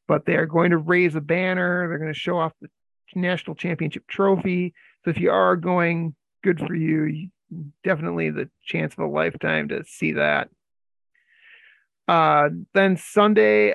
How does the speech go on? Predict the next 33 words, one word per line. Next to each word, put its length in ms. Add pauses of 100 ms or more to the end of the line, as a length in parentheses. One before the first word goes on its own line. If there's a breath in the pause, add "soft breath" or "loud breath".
(100)
they're 380
playing 300
High 300
Point, 480
and 220
then 500 (220)
I 140
don't 440
really, 360 (100)
the 300
schedule, 800
and 140
I, 160 (100)
I 160
haven't 300
kept 220
up 160
with 160
any 200
of 140
the, 260 (280)
of 260
the, 260
uh, 160 (240)
they 180
haven't 180
really 200
posted 460
anything 320
on 140
Twitter 340
about 300
this. 260